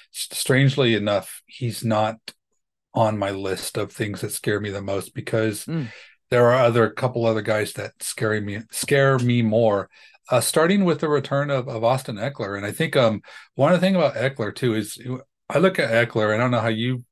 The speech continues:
Speaker 1: perceive him, but I think he's a lot, he's,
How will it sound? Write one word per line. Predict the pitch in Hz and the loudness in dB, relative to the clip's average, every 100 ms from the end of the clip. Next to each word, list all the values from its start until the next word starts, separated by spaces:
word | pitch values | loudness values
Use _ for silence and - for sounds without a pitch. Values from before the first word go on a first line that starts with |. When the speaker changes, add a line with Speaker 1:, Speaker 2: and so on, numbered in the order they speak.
| - | -8
Speaker 1:
perceive | 110 - 117 117 | -8 -2 -2 0
him, | 143 147 | 0 2
but | 117 113 - - - _ _ _ - | 2 0 -16 -20 -20 _ _ _ -6
I | - 151 | -2 2
think | 214 | 0
he's | 214 226 226 | 2 2 2
a | |
lot, | 196 185 180 _ | 2 2 0 _
he's, | - 131 147 147 | -8 -2 -2 -4